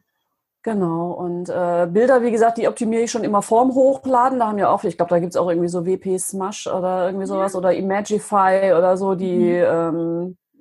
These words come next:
Speaker 1: komprimieren Bilder nachträglich, aber ich mach das lieber gleich vorher, dann
Speaker 2: Ja,
Speaker 1: brauch ich
Speaker 2: das macht's auch
Speaker 1: spare ich
Speaker 2: Spaß.
Speaker 1: mir wieder ein Plugin, bin ich immer ganz froh drum.
Speaker 2: Ja. Wie machst du das dann? Wie optimierst du das vorher?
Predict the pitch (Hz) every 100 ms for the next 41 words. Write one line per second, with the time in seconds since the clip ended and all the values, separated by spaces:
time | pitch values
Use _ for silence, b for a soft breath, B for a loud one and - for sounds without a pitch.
0 | - - 175 190 196 185 190 175 160 185
1 | - 185 180 170 165 170 175 170 170 147
2 | 143 - - 160 170 170 147 151 165 180
3 | 175 170 170 147 - 147 185 180 - 165
4 | - 180 190 190 185 175 185 - 196 202
5 | 196 185 170 175 175 - 185 185 196 208
6 | _ _ - 180 160 - 196 220 240 254
7 | 269 269 277 277 262 220 - - 208 233
8 | 247 254 269 - 277 277 311